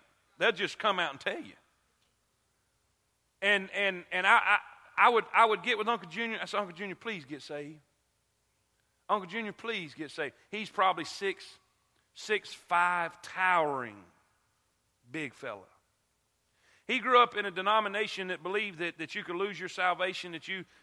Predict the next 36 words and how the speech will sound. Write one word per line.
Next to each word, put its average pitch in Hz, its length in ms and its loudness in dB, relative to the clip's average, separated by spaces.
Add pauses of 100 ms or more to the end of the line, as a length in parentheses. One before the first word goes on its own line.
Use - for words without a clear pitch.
you, 190 200 -8
you 185 160 -10
get 185 160 -4
out 190 180 4
and 165 80 -8
do 185 120 -4
something 180 340 -6
wrong, 175 440 0 (220)
uh, 175 180 4
then 175 180 -4
you 185 160 -8
lose 185 240 0
it. 175 100 -6
Doesn't 185 160 2
matter 185 220 0
what 185 240 -2
you 190 80 -10
did, 180 220 -2
doesn't 190 140 -4
matter 196 140 0
what 180 140 0
Jesus 165 360 -8
did 185 160 -2
on 170 100 -2
the 147 60 -10
cross. 175 380 -2 (220)
It's 156 160 -10
what 185 180 -2
you 190 120 -8
can 170 120 -6
do 180 160 -4
in 165 60 -4
this 151 160 -8
life. 160 300 0 (1600)
And, 175 320 -2
and, 190 260 -2